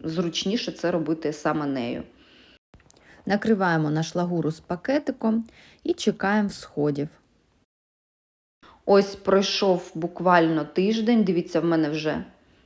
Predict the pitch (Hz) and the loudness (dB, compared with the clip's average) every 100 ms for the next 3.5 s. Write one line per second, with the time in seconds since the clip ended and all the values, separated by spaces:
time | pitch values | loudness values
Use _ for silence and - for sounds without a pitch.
0 | _ 165 185 196 190 185 156 156 156 160 | _ 2 4 4 2 0 0 2 2 2
1 | 175 - 147 147 170 202 247 240 240 294 | -2 0 2 2 0 0 2 2 4 4
2 | 247 175 180 170 170 160 160 165 196 190 | 6 4 2 0 2 2 2 2 0 2
3 | 160 151 143 170 226 | -2 0 0 0 -4